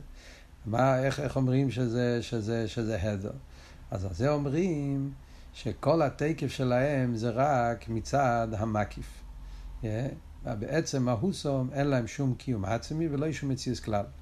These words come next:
זאת אומרת, אנחנו נלמד עכשיו במיימר, הולך להסביר מה ההסברה באמת שאומרים, כי צום לחשך. ויש פה שני פרוטים. נקודה אחת, מה שאומרים זה,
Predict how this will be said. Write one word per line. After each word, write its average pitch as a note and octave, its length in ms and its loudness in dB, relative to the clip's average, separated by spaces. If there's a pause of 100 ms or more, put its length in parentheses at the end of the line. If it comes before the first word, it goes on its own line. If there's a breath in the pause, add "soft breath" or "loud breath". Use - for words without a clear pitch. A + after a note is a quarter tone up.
(420 loud breath)
זאת - 120 -6
אומרת, D3+ 360 4
אנחנו B2+ 260 2
נלמד B2 300 2
עכשיו D3 300 2
במיימר, B2 540 2
הולך A#2 320 -2
להסביר G#2+ 600 0 (520 loud breath)
מה A#2+ 120 4
ההסברה A#2+ 400 4
באמת A2+ 340 0
שאומרים, A2+ 520 0
כי A#2+ 180 0
צום A#2 240 -2
לחשך. G#2 520 -4 (800 loud breath)
ויש C3 180 6
פה C#3+ 120 0
שני C3+ 280 2
פרוטים. A2 420 -2 (760 loud breath)
נקודה B2+ 480 6
אחת, B2+ 440 4 (160)
מה B2+ 160 0
שאומרים A#2 540 2
זה, A#2 260 2